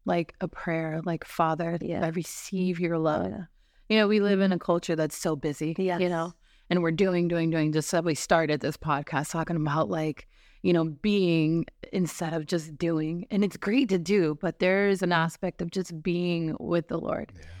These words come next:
Speaker 1: and receiving the love of God. Um, at our group's rally back in September, you talked to our leaders about the importance of allowing God, our shepherd, shepherd our souls. And,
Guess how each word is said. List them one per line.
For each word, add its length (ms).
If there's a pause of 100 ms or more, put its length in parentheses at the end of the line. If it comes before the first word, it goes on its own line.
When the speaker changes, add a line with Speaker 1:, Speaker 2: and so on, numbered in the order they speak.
(120)
Speaker 1:
and 160
receiving 840
the 140
love 260
of 160
God. 440 (420)
Um, 360 (100)
at 160
our 100
group's 360 (180)
rally 420
back 280
in 100
September, 760
you 100
talked 300 (320)
to 140
our 120
leaders 480
about 300
the 100
importance 600
of 100
allowing 760 (460)
God, 400
our 180
shepherd, 640
shepherd 460
our 120
souls. 440
And, 260